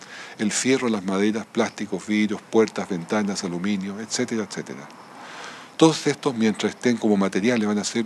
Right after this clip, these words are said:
una, un montón de materiales que están ahí en un costado, de ladrillos o lo que sea.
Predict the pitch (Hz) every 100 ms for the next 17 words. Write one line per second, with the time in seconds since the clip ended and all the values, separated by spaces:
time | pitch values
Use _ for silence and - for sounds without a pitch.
0 | - 113 104 101 98 139 107 110 98 -
1 | 139 110 101 98 104 113 107 - 110 107
2 | 107 104 107 107 - - - - - 101
3 | 98 95 - - 95 76 - - - -
4 | - _ 104 92 95 98 113 110 113 101
5 | 90 85 - 98 73